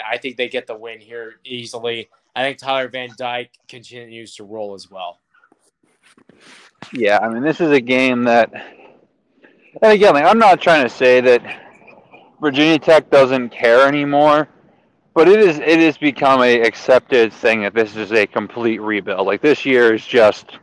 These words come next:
Speaker 2: let's get through it and move on to next year. Miami has a lot to play for, 'cause if they have an absolutely terrible year, that's gonna kill them.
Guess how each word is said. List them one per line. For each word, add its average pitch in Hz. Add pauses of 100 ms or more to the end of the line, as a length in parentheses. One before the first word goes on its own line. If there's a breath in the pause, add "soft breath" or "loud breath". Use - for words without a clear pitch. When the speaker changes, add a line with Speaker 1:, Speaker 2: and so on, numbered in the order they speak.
(880 soft breath)
Speaker 2:
let's 160
get 156
through 135
it 120
and 123
move 127
on 113
to 107
next 110
year. 123 (500 loud breath)
Miami 147
has 131
a 123
lot 113
to 117
play 113
for, 110 (460 loud breath)
'cause 139
if 139
they 180
have 190
an 156
absolutely 139
terrible 120
year, 113
that's 113
gonna 151
kill 117
them. 95